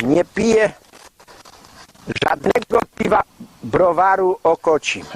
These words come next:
ani Harnasia, ani innych gatunków, bo po prostu mam obrzydzenie.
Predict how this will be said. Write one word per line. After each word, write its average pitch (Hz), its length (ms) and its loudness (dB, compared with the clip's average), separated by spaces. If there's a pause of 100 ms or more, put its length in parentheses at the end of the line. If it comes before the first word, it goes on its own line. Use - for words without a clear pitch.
ani 165 300 0
Harnasia, 190 1000 0 (760)
ani 151 440 0
innych 208 800 2 (800)
gatunków, 196 1000 0 (640)
bo 156 120 2
po 202 200 0
prostu 208 560 0
mam 202 300 0
obrzydzenie. 170 880 0